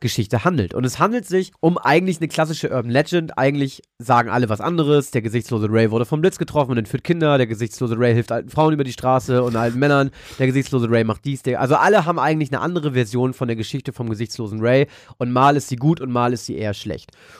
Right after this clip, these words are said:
Und, ähm, allerdings ist es immer alles ein bisschen gruselig und da sich alle auch so uneinig sind, bleibt es auch mysteriös, äh, was denn, was es denn mit diesem gesichtslosen Ray auf sich hat. Und irgendwann wird die Nacht natürlich immer später und der Junge muss morgen in die Schule, das heißt, er muss nach Hause fahren mit seinem Fahrrad,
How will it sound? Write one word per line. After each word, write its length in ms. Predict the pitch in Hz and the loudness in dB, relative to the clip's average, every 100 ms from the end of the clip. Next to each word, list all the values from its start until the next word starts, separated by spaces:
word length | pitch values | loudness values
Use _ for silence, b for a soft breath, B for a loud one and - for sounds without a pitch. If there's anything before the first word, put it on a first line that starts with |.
| B | B
Und, 400 | - 123 117 117 - | -2 0 0 -4 -2
ähm, 460 | 113 113 110 104 101 _ _ 131 | 0 0 -2 -8 -12 _ _ 0
allerdings 460 | 123 147 151 160 | 4 4 4 0
ist 160 | 139 127 | -4 -6
es 80 | 131 | -2
immer 220 | 147 110 | 0 2
alles 200 | 131 123 | 0 -2
ein 60 | |
bisschen 220 | 127 123 127 | -4 -4 -4
gruselig 440 | 143 202 202 180 | -2 0 0 0
und 80 | 123 | 4
da 140 | 131 | 2
sich 180 | 139 151 | 2 -2
alle 180 | 139 147 - | 0 2 2
auch 120 | 127 | 0
so 140 | 135 | 0
uneinig 440 | 185 202 165 156 - | 2 2 0 0 0
sind, 220 | 147 127 | -4 0
bleibt 260 | 123 135 | 2 2
es 140 | 131 - | -2 -6
auch 180 | 110 104 | -6 -4
mysteriös, 800 | 113 - 120 107 85 85 - - B B B _ | -4 -2 -2 0 0 -6 -8 -18 B B B _
äh, 160 | 104 101 | 0 0
was 260 | 107 - | -2 -2
denn, 300 | - 110 110 - | -2 -2 -2 -8
was 160 | 104 95 | -8 -8
es 80 | 101 | -6
denn 140 | 107 | -2
mit 100 | 107 | -2
diesem 220 | 107 117 | -2 -4
gesichtslosen 500 | 110 92 - 113 104 | -2 -4 -6 -8 -2
Ray 160 | 117 131 | 2 4
auf 160 | 196 | 2
sich 220 | - - 95 | -2 -10 -6
hat. 80 | |
Und 80 | 110 | 0
irgendwann 500 | 147 233 226 190 190 - | 4 4 2 0 -2 -4
wird 120 | 135 | -4
die 60 | 123 | 0
Nacht 220 | 123 - | -2 -2
natürlich 320 | 107 113 104 | -6 -6 -4
immer 140 | 113 | -4
später 360 | 117 - 170 156 | -2 2 4 2
und 80 | 127 | 2
der 100 | 113 | 0
Junge 200 | 113 110 | -2 -4
muss 160 | 101 | -4
morgen 160 | 110 107 | -6 -6
in 40 | |
die 60 | 110 | -8
Schule, 240 | - 156 | -2 2
das 160 | 131 - | 2 2
heißt, 160 | 120 110 | -2 0
er 80 | |
muss 140 | 107 104 | -6 -2
nach 100 | 107 | 2
Hause 240 | 151 156 | 2 2
fahren 340 | 147 143 135 127 | -2 0 0 -2
mit 140 | 120 | -4
seinem 240 | 120 113 | -2 -4
Fahrrad, 440 | 104 117 113 107 | -4 -2 0 -2